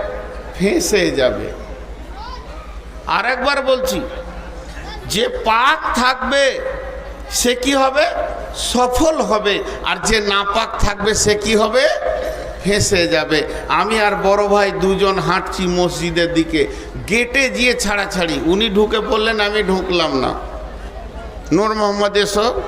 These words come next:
"না, আমি না পাক আছি, আমি না পাক আছি।" আমি আর ঢুকলাম না। দুটি মেয়ে একসঙ্গে মসজিদের দিকে হাঁটছে,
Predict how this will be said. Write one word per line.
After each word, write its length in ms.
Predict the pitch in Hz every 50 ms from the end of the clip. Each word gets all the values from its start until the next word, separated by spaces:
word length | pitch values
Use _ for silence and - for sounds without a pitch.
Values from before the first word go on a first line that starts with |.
| - - - - - - - - - -
"না, 200 | 190 208 220 226
আমি 340 | 220 190 180 180 180 185 185
না 220 | 196 190 190 196 190 190
পাক 220 | 180 180 - -
আছি, 260 | 151 135 - - - 175 - - - - - - - - - - - - - - - - - - - - - - - - - - - -
আমি 240 | - 160 202 233 247
না 240 | 254 269 285 285 302
পাক 280 | 294 294 330 339 330 339
আছি।" 420 | 339 330 330 339 330 302 247 175 - - - - - - - - - - - - - - - - - - - - -
আমি 260 | - - 233 269 294
আর 240 | 302 302 302 302 254
ঢুকলাম 500 | 269 302 330 320 320 320 320 311 311 311
না। 440 | 311 302 277 233 - - - - - - - - - - - - - - - - - - -
দুটি 480 | 151 160 262 285 294 302 294 311 311 311
মেয়ে 280 | 302 302 320 320 320
একসঙ্গে 600 | 320 320 320 320 320 - - 311 311 311 302 302
মসজিদের 640 | 294 294 302 302 294 - 294 294 294 294 294 294 294
দিকে 240 | 285 302 285 285 285
হাঁটছে, 680 | 262 262 285 302 302 302 - 302 294 262 214 - -